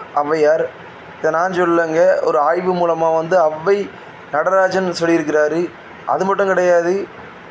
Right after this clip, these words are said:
அந்த ஔவை சொன்ன ஒரு பாடல்ல வந்து, "உலகத்திலே ஒரு பெரிய நோய் இருக்குன்னு சொன்னா, அது பசி தான்.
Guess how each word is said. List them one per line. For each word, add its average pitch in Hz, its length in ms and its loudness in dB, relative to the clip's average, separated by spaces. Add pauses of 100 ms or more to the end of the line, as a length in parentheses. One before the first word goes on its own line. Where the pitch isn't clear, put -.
அந்த 160 240 0
ஔவை 202 260 0
சொன்ன 190 280 0
ஒரு 180 220 0
பாடல்ல 175 400 2
வந்து, 175 240 2
"உலகத்திலே 196 520 0
ஒரு 180 200 2
பெரிய 196 520 0
நோய் 180 220 0
இருக்குன்னு 175 280 -2
சொன்னா, 170 360 0 (540)
அது 156 280 -2
பசி 175 320 -2
தான். 156 220 -2